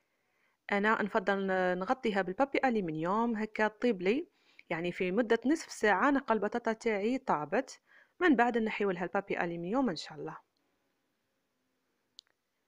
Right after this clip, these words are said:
بهذه الطريقة راح ن-، نثقبها فقط بالسكين وراح ندخلها، آه، للفرن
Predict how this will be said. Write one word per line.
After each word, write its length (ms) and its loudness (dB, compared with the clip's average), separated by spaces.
بهذه 120 2
الطريقة 520 0
راح 200 0
ن-، 400 -2
نثقبها 480 0
فقط 500 -4
بالسكين 720 -2
وراح 160 2
ندخلها، 720 4
آه، 40 2
للفرن 500 0